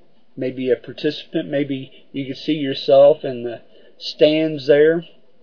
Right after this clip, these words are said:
of watching this race. Or maybe, uh, you know, they have a,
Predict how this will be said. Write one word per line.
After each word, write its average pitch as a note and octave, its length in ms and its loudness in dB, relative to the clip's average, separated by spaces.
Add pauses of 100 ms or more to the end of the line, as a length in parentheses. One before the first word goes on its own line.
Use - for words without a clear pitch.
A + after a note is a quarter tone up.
(400)
of C#3+ 180 -4
watching C#3+ 520 -2
this C#3 220 -10
race. C#3 640 -6 (640)
Or D3 160 2
maybe, E3 580 -2 (420)
uh, B2 540 0 (720)
you C3 80 -12
know, B2 80 -6
they D#3 200 2
have E3+ 300 0
a, C3+ 240 6